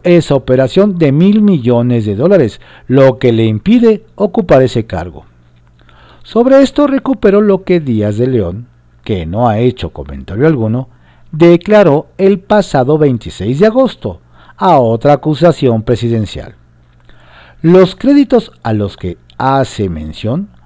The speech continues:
fueron aprobados por los órganos del gobierno del Bancomext en octubre de dos mil quince. Yo ingresé al banco en noviembre de ese año.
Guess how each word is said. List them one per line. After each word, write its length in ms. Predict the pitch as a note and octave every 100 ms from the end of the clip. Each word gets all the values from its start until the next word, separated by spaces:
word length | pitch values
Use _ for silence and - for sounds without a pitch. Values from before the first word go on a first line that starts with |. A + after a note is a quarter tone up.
| _
fueron 480 | - C3 D3+ F3 - -
aprobados 840 | D3+ F#3 G#3+ G3+ C3 F2+ F2 - _ -
por 180 | A#2+ A2
los 240 | G2+ -
órganos 400 | D3+ D#3 A2 G2
del 220 | F#2+ F#2+
gobierno 560 | F#2+ G2 B2 C#3+ A#2+ G2
del 260 | F#2+ F#2+ F#2
Bancomext 720 | E2+ F2 E2+ G2+ F#3 - - - - - -
en 240 | F3 G#3
octubre 520 | G#3 - - A#3+ C4
de 100 | A#3+
dos 200 | A3+ A#3
mil 220 | G3 A3 D#3
quince. 540 | G#3+ C4+ B3 - E2 _ _ _ _ _ _ _
Yo 220 | A2 C3 A3+
ingresé 560 | B3+ C4 A3 G#3 A3+ - -
al 220 | - A2
banco 440 | G3 C4+ - C#4 - - _
en 300 | F#3+ F#3 F3
noviembre 600 | F3 F#3 F3 B2 A2 C3+
de 120 | A#2
ese 220 | F2+ - A2+
año. 320 | G3 C3